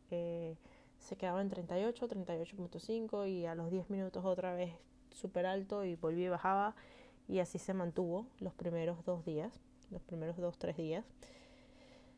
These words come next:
Eso, pues, lo agotaba mucho físicamente, es muy cansado. Pues, y a-, y así nos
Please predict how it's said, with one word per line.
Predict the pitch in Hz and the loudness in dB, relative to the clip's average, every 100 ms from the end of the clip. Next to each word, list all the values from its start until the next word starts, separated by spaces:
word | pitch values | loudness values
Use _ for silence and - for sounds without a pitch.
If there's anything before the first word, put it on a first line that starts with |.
| - - - - - - - | -20 -20 -18 -16 -16 -16 -4
Eso, | - 190 233 233 - - - | 2 4 6 4 2 -16 -2
pues, | - 185 | 4 6
lo | 190 185 | 8 8
agotaba | 180 175 185 | 10 10 8
mucho | 202 196 196 | 8 4 2
físicamente, | 190 165 185 160 139 - 185 | -2 -4 -4 -4 -2 0 0
es | 151 185 | -2 0
muy | 175 | 0
cansado. | - 165 170 147 123 226 - - - - - - - - - - - - - - - - - - - | 0 -4 -2 -2 0 -2 -6 -20 -20 -18 -16 -16 -20 -20 -20 -20 -20 -20 -20 -20 -20 -20 -20 -20 -2
Pues, | 180 175 156 - - | 4 4 2 -6 -8
y | 175 170 | 0 0
a-, | 160 160 - | 0 -4 -2
y | 175 | 0
así | 165 - 180 | 0 0 0
nos | 185 | 0